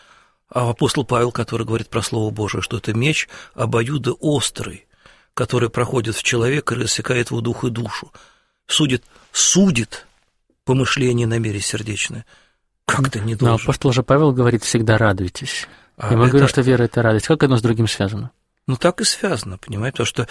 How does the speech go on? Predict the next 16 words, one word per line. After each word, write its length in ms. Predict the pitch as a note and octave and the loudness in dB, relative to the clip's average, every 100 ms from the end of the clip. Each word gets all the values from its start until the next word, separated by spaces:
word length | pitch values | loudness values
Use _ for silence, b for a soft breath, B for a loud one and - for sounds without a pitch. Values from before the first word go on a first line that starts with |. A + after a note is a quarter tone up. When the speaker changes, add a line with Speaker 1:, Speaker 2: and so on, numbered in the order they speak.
| B B | B B
Speaker 1:
этот 240 | C3 B2+ | 0 0
голос 280 | C3 C3 B2+ | 2 2 2
Божий 280 | E3 F3 C3+ | 2 2 0
выт-, 220 | D#3 C#3+ | -2 -2
вытаскивает 560 | D#3 D#3+ C3 - A2+ | 0 2 0 -4 -4
человека 460 | - C3 A#2 G#2 G#2+ | -2 0 0 0 -4
из 220 | - A#2+ | -4 -6
помойки, 680 | - D3 G#3+ C4 - A2 G#2 _ _ _ _ _ _ _ _ _ _ _ | -2 0 2 0 -4 -8 -8 _ _ _ _ _ _ _ _ _ _ _
которую 400 | - B2 C3 A2+ | -2 0 0 -2
человек 560 | A2 A#2+ A#2+ A2 - - _ | -2 -2 -2 -2 -6 -12 _
для 100 | A#2+ | -2
себя 240 | B2+ - A2+ | -2 0 0
выбирает 480 | A#2 B2 A#2+ G#2 - | 0 0 0 -2 -4
как 220 | G#2 A#2 | -6 -4
некую 260 | A2 A2+ | -4 -4
свою, 320 | G#2 G#2+ G#2 | -8 -4 -4